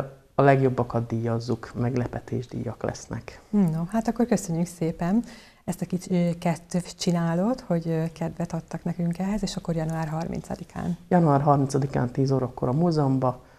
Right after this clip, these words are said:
Speaker 1: készülnek egy kis kézműves foglalkozásra, egy kis fánkevésre.
Speaker 2: Köszönjük.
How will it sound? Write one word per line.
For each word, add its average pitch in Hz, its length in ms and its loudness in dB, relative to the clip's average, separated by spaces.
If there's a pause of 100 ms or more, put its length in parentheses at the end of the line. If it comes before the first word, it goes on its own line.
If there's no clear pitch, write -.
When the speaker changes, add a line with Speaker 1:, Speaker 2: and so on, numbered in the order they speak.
(560)
Speaker 1:
készülnek 123 560 0
egy 120 140 -4
kis - 440 -14
kézműves 156 460 2
foglalkozásra, 127 840 -2
egy 127 160 -18
kis - 160 -10
fánkevésre. - 720 -8 (720)
Speaker 2:
Köszönjük. 175 560 -2